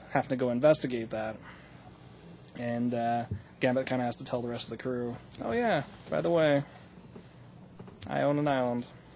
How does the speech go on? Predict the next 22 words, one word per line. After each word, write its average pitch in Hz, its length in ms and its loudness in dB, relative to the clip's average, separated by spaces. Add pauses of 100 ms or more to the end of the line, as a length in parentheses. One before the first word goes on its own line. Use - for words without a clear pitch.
(400)
<laughs> 214 680 -4 (420)
And 135 400 4
I'm 147 160 4
a 143 40 0
Thief 127 280 0
Guild 120 180 0
Master." 123 480 -2 (1400)
Unbeknownst 208 500 6
to - 40 -2
the 143 100 6
rest 170 280 6
of 131 80 4
them, 120 280 0
evidently 135 440 2
Survival 131 480 0
Industry 123 480 -2
also 139 320 2
has 131 180 -2
planted 123 500 -4
nanobots 123 840 -4
inside 123 580 -2
of 120 400 -6